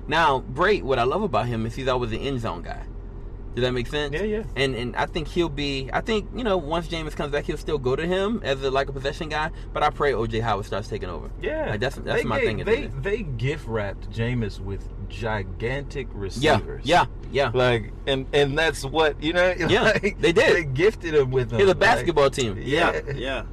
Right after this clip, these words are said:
Speaker 2: Yeah, I just wish, um, I wish the Bucks, uh,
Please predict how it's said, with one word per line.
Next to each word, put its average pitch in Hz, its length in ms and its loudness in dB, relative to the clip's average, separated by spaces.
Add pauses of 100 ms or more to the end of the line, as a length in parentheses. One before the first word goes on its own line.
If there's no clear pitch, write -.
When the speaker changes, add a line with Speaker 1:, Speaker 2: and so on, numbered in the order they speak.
(100)
Speaker 2:
Yeah, 147 460 0
I 131 120 4
just 147 260 -4
wish, 123 340 0
um, 113 480 -2 (560)
I 123 100 2
wish 135 280 -2
the 113 120 -2
Bucks, 104 540 -4
uh, 104 400 -6